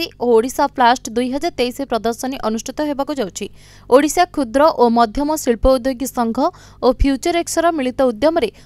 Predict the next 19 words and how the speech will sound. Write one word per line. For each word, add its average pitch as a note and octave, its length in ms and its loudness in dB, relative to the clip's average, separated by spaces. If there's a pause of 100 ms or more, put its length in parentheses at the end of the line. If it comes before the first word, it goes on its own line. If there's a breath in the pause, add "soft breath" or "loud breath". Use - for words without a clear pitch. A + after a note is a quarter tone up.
(120 soft breath)
ଉକ୍ତ - 200 -2
ପ୍ରଦର୍ଶନୀ C#4+ 560 -2
ଅନୁଷ୍ଠିତ B3 340 -6
ହେବାକୁ D4 240 -2
ଯାଉଛି। A3 320 -4 (440 soft breath)
କେନ୍ଦ୍ର C#4 280 2 (140)
ଏମ୍ଏସ୍ଏମ୍ଇ B3+ 920 -2 (260 soft breath)
ମନ୍ତ୍ରାଳୟ C#4+ 480 4
ଓ E4 240 4
ଓଡ଼ିଶା B3+ 320 2
ସରକାରଙ୍କ B3+ 680 0 (280 soft breath)
ଏମ୍ଏସ୍ଏମ୍ଇ C4+ 760 0
ବିଭାଗ B3 400 -2
ଉକ୍ତ B3 240 -6
କାର୍ଯ୍ୟକ୍ରମର B3 680 -2
ସହଯୋଗର A#3+ 560 -2 (380 loud breath)
ଏହି B3+ 80 2
ପ୍ରଦର୍ଶନୀ C#4 500 0
କରାଯିବ। F#3+ 400 -2